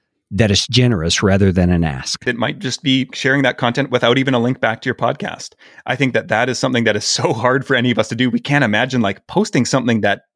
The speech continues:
Speaker 2: doesn't have a link back to some other action we want them to take. Like, a lot of the people that I follow, I can grow so much just by following their Twitter feed and never taking their course, never listening to their podcast.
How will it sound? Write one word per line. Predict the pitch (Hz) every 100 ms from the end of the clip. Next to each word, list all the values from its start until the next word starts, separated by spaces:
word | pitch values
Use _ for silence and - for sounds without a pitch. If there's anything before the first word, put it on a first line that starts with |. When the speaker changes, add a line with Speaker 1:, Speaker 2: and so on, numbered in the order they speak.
| -
Speaker 2:
doesn't | 110 139 123
have | - 127
a | 123
link | 98 127 -
back | 107 113 139
to | 107
some | - 143 139
other | 123 120 -
action | 107 117 -
we | 104
want | 95 92
them | - 90
to |
take. | 87 95 80 - - - - - -
Like, | 107
a | 127
lot | 139
of | 147
the |
people | - 135 120 107
that | 104 -
I | 104
follow, | 98 107 101 98 - _ _ -
I | 151
can | 160 135
grow | 123 127 135
so | 147
much | 123 127 -
just | 139
by | 139
following | 131 120 120 117
their | 101
Twitter | - 110 104
feed | - 95 87
and | 104 98
never | 101 123
taking | 139 135 143
their | 139
course, | - 117 117
never | 110 123
listening | 127 131 127
to | 135
their |
podcast. | 131 110 107 113 104